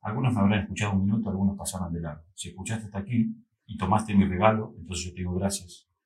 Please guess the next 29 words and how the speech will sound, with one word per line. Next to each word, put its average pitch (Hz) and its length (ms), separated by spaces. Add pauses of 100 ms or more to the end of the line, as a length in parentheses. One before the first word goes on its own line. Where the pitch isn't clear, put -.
(380)
por 87 220
dejarme 98 340
completarme 92 600
en 90 80
vos 107 340 (400)
con 85 180
esta 87 180
idea 85 320 (1040)
tan 113 500
enorme, 110 560 (100)
tan 98 220
magnífica 87 600 (320)
para 73 200
mí. 67 120 (1040)
De 95 80
vuelta, 107 220
gracias 101 260
por 95 120
escucharme. 143 500 (460)
En 107 180
el 202 180
próximo 123 460
podcast, - 600
la 101 140
tercera 120 560
ley 120 220
universal 101 440
del 95 120
éxito - 300